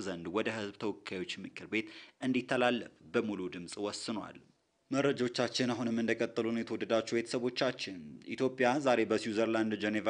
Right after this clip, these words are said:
የተጀመረው ሃምሳ ሁለተኛ የተባበሩት መንግስታት ድርጅት የሰብአዊ መብቶች ምክር ቤት መደበኛ ስብሰባ ላይ እየተሳተፈች ነው። በስብሰባው ላይ እየተሳተፉ የሚገኙት በተባበሩት መንግስታት ድርጅት የጄኔቫ ቢሮ እና በስዊዘርላንድ የሚገኙ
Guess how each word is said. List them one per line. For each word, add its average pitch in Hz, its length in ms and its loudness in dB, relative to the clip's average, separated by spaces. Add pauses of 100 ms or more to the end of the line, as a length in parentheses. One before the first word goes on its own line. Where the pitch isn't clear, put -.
የተጀመረው 107 580 0
ሃምሳ 110 160 -4
ሁለተኛ 110 380 -2
የተባበሩት 107 600 0
መንግስታት 110 440 -4
ድርጅት 104 420 -2
የሰብአዊ 107 460 -2
መብቶች 107 500 -2
ምክር 98 380 -6
ቤት 101 280 -4
መደበኛ 90 540 -6
ስብሰባ 104 520 -6
ላይ 123 160 -2 (520)
እየተሳተፈች 104 800 -4
ነው። 98 120 -8 (240)
በስብሰባው 104 680 0
ላይ 110 100 2
እየተሳተፉ 113 500 -2
የሚገኙት 107 560 -2
በተባበሩት 104 600 -2
መንግስታት 107 420 -4
ድርጅት 107 400 -2
የጄኔቫ 107 580 0
ቢሮ 110 260 0
እና 85 200 -8
በስዊዘርላንድ 107 720 -2
የሚገኙ 110 460 -2